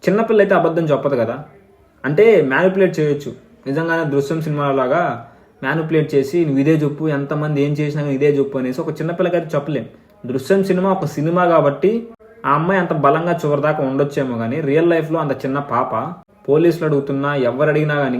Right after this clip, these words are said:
గట్టిగా అడిగితే ఆ భయంతో జరిగింది నిజం చెప్పేస్తుంది.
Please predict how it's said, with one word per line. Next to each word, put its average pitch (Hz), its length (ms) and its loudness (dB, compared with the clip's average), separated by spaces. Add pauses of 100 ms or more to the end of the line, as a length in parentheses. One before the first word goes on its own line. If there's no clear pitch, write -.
గట్టిగా 139 260 0
అడిగితే 127 440 -2 (320)
ఆ 110 40 -2
భయంతో 156 600 2
జరిగింది 147 400 2
నిజం 139 180 0
చెప్పేస్తుంది. 117 480 -6